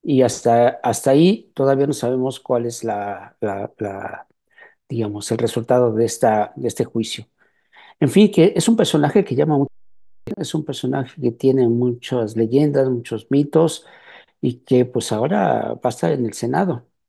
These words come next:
Y una de las ideas que, de lo que escuché con Luis Alberto Medina, eh, y que, bueno, pues, se maneja en el ambiente político, es que precisamente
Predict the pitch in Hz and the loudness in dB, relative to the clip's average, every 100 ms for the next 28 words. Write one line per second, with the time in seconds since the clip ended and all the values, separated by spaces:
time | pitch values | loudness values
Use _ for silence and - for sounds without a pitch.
0 | _ 127 120 139 156 151 120 107 131 110 | _ -2 0 2 2 0 -2 -4 -6 -6
1 | 135 185 - - 101 101 - _ _ _ | -4 -6 -8 -6 -6 -8 -14 _ _ _
2 | _ - 107 110 117 - 117 - 143 147 | _ -8 -6 -6 -6 -8 -8 2 6 8
3 | 143 127 - _ _ _ 110 107 113 - | 6 2 -10 _ _ _ -6 -4 -6 -4
4 | 113 120 123 165 135 110 120 151 156 196 | 0 -2 0 2 2 2 2 2 2 0
5 | - _ _ _ _ _ - 123 113 110 | -6 _ _ _ _ _ -4 -2 -2 -2
6 | 110 110 - - 123 113 - 113 117 139 | -4 -6 -10 -6 -4 -4 0 2 4 2
7 | 107 - - 113 113 135 - 147 113 110 | 0 -8 -6 -4 -2 -2 -2 0 0 -2
8 | 110 120 127 151 147 113 113 147 - 170 | -2 -2 0 0 0 0 -2 -4 0 0
9 | - 143 - 147 135 120 131 131 123 127 | 0 -4 -4 -4 -4 -4 -4 -2 -2 0
10 | 151 196 | -2 -4